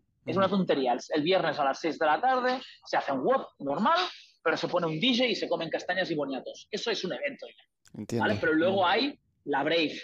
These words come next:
Speaker 1: que es la competición interna, que te, montamos una liada de doce horas que te cagas. Entonces, todo eran eventos. Había uno cada, cada, cada dos semanas.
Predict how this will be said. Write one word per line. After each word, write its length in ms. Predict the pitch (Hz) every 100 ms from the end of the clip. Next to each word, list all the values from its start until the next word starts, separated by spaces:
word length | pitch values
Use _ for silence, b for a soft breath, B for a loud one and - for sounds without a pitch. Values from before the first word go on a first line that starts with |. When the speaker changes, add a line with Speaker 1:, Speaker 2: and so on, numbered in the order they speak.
| -
Speaker 1:
que 80 | 143
es 180 | - 175
la 140 | 156
competición 480 | 151 147 147 120 165
interna, 540 | 165 127 160 135 127
que 100 | 117
te, 200 | 117 135 143 139
montamos 580 | 131 135 131 151 -
una 140 | 165 156
liada 420 | 151 151 170 175
de 340 | 156 139 135 135
doce 260 | 143 -
horas 180 | 156 180
que 80 | -
te 100 | - -
cagas. 280 | 139 123 -
Entonces, 320 | 139 - -
todo 180 | 233 254
eran 140 | 175
eventos. 520 | 254 - 214 _ - _ _ _ _ _ _ _ _
Había 240 | 143 175 208
uno 320 | 202 233 226
cada, 380 | 185 151 139 - - - _ _
cada, 360 | - 143 139 135 -
cada 200 | 160 143
dos 180 | 143 151
semanas. 580 | 170 143 131 - -